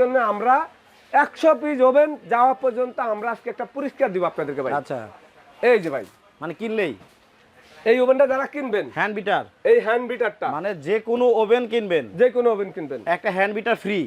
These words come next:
Speaker 1: ফ্রি।
Speaker 2: আচ্ছা, এই ভিডিওটা চলা, চলবে কতদিন পর্যন্ত?
Speaker 1: এই ভিডিওটা ভাই আমাদের মনে করেন, মনে করেন যে যেদিন থেকে আমরা ছাড়বো, তারপর থেকে আমাদের এটা এক মাসের অফার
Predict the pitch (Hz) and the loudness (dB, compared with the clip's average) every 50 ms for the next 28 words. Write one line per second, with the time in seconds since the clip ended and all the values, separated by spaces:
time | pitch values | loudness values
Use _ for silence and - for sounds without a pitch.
0 | - 240 254 208 160 117 - _ _ _ _ - 147 143 - 175 160 135 - - | 0 0 0 0 -2 -4 -8 _ _ _ _ -8 -8 -4 -2 -2 -2 0 0 0
1 | 190 208 220 185 202 214 214 233 226 226 220 - 233 233 226 226 208 - - - | 0 0 0 0 -4 -2 -2 0 0 0 0 0 2 2 2 2 0 -2 -8 -10
2 | - - 233 233 220 226 220 240 226 220 226 208 190 185 170 147 139 - 254 277 | -2 0 0 2 2 0 0 0 -2 -2 -4 -4 -6 -6 -4 -2 0 0 0 0
3 | 220 233 269 226 277 277 277 294 285 277 285 294 277 262 254 262 269 240 294 294 | 0 -2 -4 0 2 4 4 4 2 2 2 2 2 0 0 -2 0 0 -2 0
4 | 269 269 277 277 277 254 285 285 285 277 269 277 277 285 262 277 277 277 277 240 | 0 0 0 0 0 0 -2 -2 -2 0 0 0 0 0 0 0 0 0 0 2
5 | 262 269 214 180 202 254 220 254 262 254 269 269 277 262 277 269 - 254 240 233 | 0 0 0 0 0 -2 -2 -2 -4 -2 -2 -2 -2 -2 -2 -2 -2 -2 0 0
6 | 208 180 151 120 - - - - - - - - - - - - 247 254 220 247 | 0 0 -2 -2 -6 -12 -20 -20 -20 -20 -20 -20 -20 -8 -2 0 0 0 0 0
7 | 269 269 269 262 269 285 269 269 262 254 254 269 247 269 269 269 220 208 240 208 | 0 0 0 0 -2 -4 -2 0 0 0 0 0 2 2 2 2 2 0 -2 2
8 | - 269 285 277 - 240 262 262 233 - 254 240 214 175 208 | 2 2 2 2 -2 -4 -4 -4 -2 -2 0 0 0 0 -2